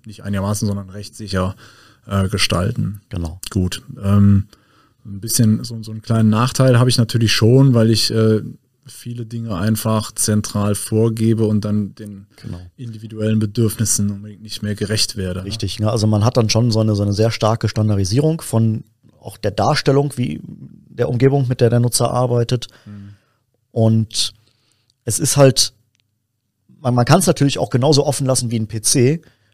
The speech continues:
Speaker 2: aber wenn man das macht, dann kann man im Prinzip die Stunden zählen, ab wann irgendein User, grad bei einer größeren Anzahl Nutzer, äh, dann irgendwas auf dem System veranstaltet, was, was alles lahmlegt. Ähm, deswegen versucht man das so ein bisschen,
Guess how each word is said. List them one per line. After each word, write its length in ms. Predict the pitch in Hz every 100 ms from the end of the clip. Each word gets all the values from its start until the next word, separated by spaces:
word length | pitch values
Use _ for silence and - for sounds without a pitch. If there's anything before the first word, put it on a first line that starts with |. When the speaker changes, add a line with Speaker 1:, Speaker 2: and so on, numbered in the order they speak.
| _
Speaker 2:
aber 240 | - 117 113
wenn 100 | 151
man 140 | 120
das 160 | 113 110
macht, 420 | 123 147 - - -
dann 400 | 120 127 - - - _ _ _
kann 160 | - 135
man 260 | 127 127 113 - _ _
im 120 | 135 123
Prinzip 320 | 127 143 -
die 80 | 117
Stunden 380 | - 156 -
zählen, 260 | - 120 123
ab 120 | 113
wann 160 | 123 127
irgendein 440 | 127 139 127 123
User, 300 | 117 135 117
grad 220 | 120 117 -
bei 60 |
einer 120 | 110
größeren 380 | 107 139 - 117
Anzahl 320 | 110 113 110
Nutzer, 360 | 110 117 131 135 - _ _ _ _ 127
äh, 280 | 120 120 - 110 120 - -
dann 160 | - 117
irgendwas 320 | 131 135 120
auf 140 | - -
dem 120 | 117
System 300 | 117 127 120
veranstaltet, 540 | 110 123 - 117 120
was, 400 | 117 - - -
was 260 | - 123 -
alles 220 | 113 110
lahmlegt. 600 | 110 95 95 87 - - -
Ähm, 240 | 101 107
deswegen 360 | 104 104 113 113
versucht 300 | 117 123 -
man 80 | 117
das 120 | 110
so 60 |
ein 60 | 113
bisschen, 380 | 120 - 117